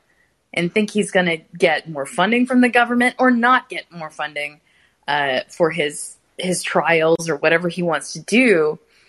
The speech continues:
with transhuman tech or, or other forms of controversial A I, unless he, he gets that public debate going. He probably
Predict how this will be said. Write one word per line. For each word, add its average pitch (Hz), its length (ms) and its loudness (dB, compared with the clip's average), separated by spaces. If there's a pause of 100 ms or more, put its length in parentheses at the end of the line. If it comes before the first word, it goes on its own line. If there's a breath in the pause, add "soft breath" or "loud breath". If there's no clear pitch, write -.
(240 soft breath)
with 165 320 4
transhuman 170 560 -2
tech 156 320 -2
or, 143 300 2
or 143 420 -2
other 170 380 0 (160)
forms 190 520 -2
of 160 180 -4
controversial 175 1000 0
A 151 140 -6
I, 143 320 -2 (540 loud breath)
unless 170 480 0
he, 147 600 -6
he 185 140 -4
gets 170 480 0
that 147 340 0
public 151 300 -8
debate 170 380 -2
going. 147 160 -4
He 175 100 -6
probably 214 680 0